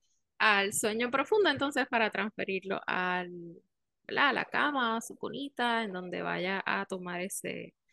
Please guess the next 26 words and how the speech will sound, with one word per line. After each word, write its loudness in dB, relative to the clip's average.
ese 2
nap 2
o 4
ese 0
sueño 2
reparador. 2
Qué 4
bueno 2
saberlo. 0
Hablábamos 2
también -2
sobre, 0
eh, 0
algo, 2
un, -6
mencionaste -2
una -4
etapa 2
o 4
patrón 0
transitorio, 2
era 4
la 0
pregunta, -2
era 4
la, 0